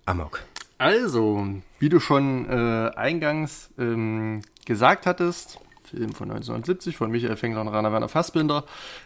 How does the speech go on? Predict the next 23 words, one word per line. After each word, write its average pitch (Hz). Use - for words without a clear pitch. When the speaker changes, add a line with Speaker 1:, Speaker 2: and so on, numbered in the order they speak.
Speaker 2:
kannte 220
ich 160
noch 135
nicht. 185
Ich -
kenne 139
übrigens 127
nur 107
einen 165
Film 156
von, 131
ähm, 123
Rainer 117
Werner 113
Fassbinder. 190
Von 123
Michael 123
Fengler 131
kenne 120
ich -
überhaupt 110
nichts, -
außer, 151